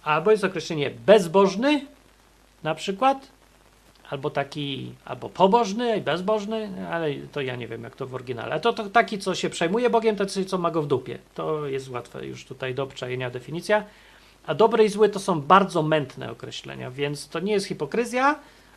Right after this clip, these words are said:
ale to jest trochę niepotrzebne chodzenie na skróty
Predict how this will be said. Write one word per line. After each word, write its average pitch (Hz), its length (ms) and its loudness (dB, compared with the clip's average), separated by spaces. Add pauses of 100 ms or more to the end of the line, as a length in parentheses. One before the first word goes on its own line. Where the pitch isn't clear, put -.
ale 185 220 2
to 190 160 0
jest 185 280 2
trochę 165 440 0 (160)
niepotrzebne 160 580 -4
chodzenie 151 340 -2
na 135 100 -2
skróty 220 580 0